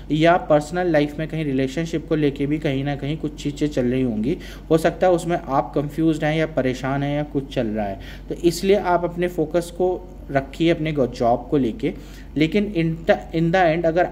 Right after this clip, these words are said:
आप अपनी life में growth चाहते हैं, अपनी life में settlement चाहते हैं, तो peace की तरफ ढूंढने की कोशिश करिए, क्योंकि यहाँ पे Jupiter और केतु का जो conjunction है और लग्नेश का जो conjunction है, तो आपको उसी field में डालने की कोशिश कराए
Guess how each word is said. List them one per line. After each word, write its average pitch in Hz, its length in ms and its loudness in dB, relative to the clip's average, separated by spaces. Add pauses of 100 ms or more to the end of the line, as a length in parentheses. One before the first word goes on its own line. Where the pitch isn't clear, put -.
आप 151 380 2
अपनी 170 260 -2
life 143 360 0
में 165 160 -2
growth 147 220 0
चाहते 147 440 -2
हैं, 139 340 -4
अपनी 156 260 -4
life 135 340 2
में 160 80 -2
settlement 156 580 -2
चाहते 127 300 -2
हैं, 165 140 -4 (280)
तो 180 60 0
peace 196 420 -2
की 202 140 -6
तरफ 180 260 4
ढूंढने 156 440 -2
की 160 120 -4
कोशिश 147 340 -4
करिए, 147 220 0
क्योंकि 175 220 -4
यहाँ 170 160 0
पे 165 140 -2
Jupiter 147 420 0
और 170 300 2
केतु 143 260 -2
का 170 120 0
जो 160 140 -2
conjunction 139 560 -2
है 151 200 -2 (320)
और 131 60 6
लग्नेश 147 460 2
का 185 140 2
जो 180 120 -2
conjunction 147 600 -2
है, 156 120 -2
तो 175 120 0
आपको 139 420 0
उसी 165 240 -2
field 175 320 -2
में 175 160 0
डालने 143 260 2
की 151 140 -4
कोशिश 147 400 -4
कराए 135 340 2